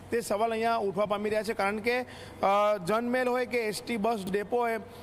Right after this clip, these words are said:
અ, બંનેની આ જ હાલત છે કે જ્યાં, અ, સવારે પાણી કાઢે છે, પરંતુ રાત્રે ફરીથી પાણી, અ, જમીનમાંથી આવી જાય છે અને જેના કારણે ફરીથી કાઢવાની નોબત આવી રહી છે. એટલે ક્યાંક ને ક્યાંક કહી શકાય કે ભૂગર્ભ જળસ્તર વધવાના કારણે, અ, જે જમીનના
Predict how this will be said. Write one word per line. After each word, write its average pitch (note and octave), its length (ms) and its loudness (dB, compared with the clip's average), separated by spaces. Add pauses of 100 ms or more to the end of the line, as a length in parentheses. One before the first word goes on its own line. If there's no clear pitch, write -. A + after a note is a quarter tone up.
(140)
અ, F#3+ 140 4
બંનેની B3 460 2
આ B3 160 4
જ A3 60 -4
હાલત A3 240 2
છે B3 200 -2
કે A#3 140 -2
જ્યાં, A3+ 360 2 (360)
અ, G#3 320 4
સવારે A#3 420 2
પાણી A3 320 2
કાઢે G#3+ 280 2
છે, A#3+ 180 0
પરંતુ A3 480 0
રાત્રે G#3+ 400 2
ફરીથી G3 320 0
પાણી, G#3+ 380 2 (420)
અ, F#3 160 4
જમીનમાંથી A3 520 0
આવી A3 240 0
જાય A#3+ 120 0
છે A#3 60 0
અને A3+ 100 -2
જેના G#3 200 0
કારણે G3+ 260 0
ફરીથી F#3+ 300 -2
કાઢવાની G3+ 380 2
નોબત G#3 320 2 (440)
આવી A3 220 2
રહી G#3+ 160 0
છે. A3 120 -4
એટલે G#3 180 -2
ક્યાંક G3+ 200 -2
ને G#3+ 60 0
ક્યાંક A#3+ 180 -2
કહી C4+ 140 0
શકાય A3+ 400 0 (280)
કે A#3 100 2
ભૂગર્ભ A3 440 0
જળસ્તર A#3+ 560 2
વધવાના G#3+ 440 2
કારણે, A3+ 460 2 (360)
અ, F#3+ 160 4
જે A3+ 140 0
જમીનના B3+ 640 2